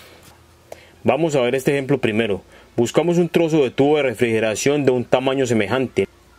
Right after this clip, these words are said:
Le tomamos las medidas a la punta, de extremo a extremo y desde la parte de atrás hasta la parte angosta.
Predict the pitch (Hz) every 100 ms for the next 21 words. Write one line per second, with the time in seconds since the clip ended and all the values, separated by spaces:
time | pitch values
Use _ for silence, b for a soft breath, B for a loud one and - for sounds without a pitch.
0 | - 107 - 117 127 151 135 110 113 113
1 | 131 131 104 - 151 147 147 139 - _
2 | _ _ _ - 113 - 127 135 139 -
3 | 156 160 151 139 120 120 117 107 110 -
4 | 117 127 123 107 120 123 135 127 104 -
5 | 113 110 127 123 151 139 - 120